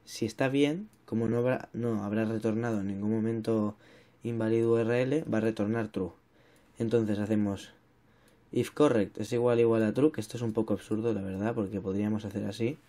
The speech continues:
y sería lo mismo, ahora que lo pienso. Hacemos que guarde, eh, la nueva dirección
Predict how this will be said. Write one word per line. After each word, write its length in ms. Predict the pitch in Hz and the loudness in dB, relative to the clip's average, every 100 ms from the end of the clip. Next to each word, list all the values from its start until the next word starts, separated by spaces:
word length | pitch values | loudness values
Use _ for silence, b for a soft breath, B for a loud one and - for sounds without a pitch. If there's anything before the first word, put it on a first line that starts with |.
| b b b b - | b b b b -6
y 80 | 117 | -4
sería 260 | - 104 107 | 0 0 2
lo 80 | |
mismo, 380 | 104 113 120 160 147 | 2 0 -2 -6 -6
ahora 180 | 98 | -6
que 60 | 98 | -4
lo 100 | 95 | -4
pienso. 340 | 107 113 139 156 _ _ _ _ _ _ _ _ _ _ _ - B B - - - | -2 -2 -4 -10 _ _ _ _ _ _ _ _ _ _ _ -20 B B -18 -18 -8
Hacemos 440 | 113 131 117 107 - | -4 0 2 0 0
que 280 | - 151 - | 2 2 2
guarde, 600 | - 123 131 131 139 185 - - - | 4 6 6 4 0 -2 -10 -20 -10
eh, 220 | - 107 95 | -2 0 0
la 140 | 104 | 2
nueva 560 | 110 113 113 107 104 98 | 2 2 2 2 0 0
dirección 580 | 104 101 - 151 175 | -2 -2 2 2 2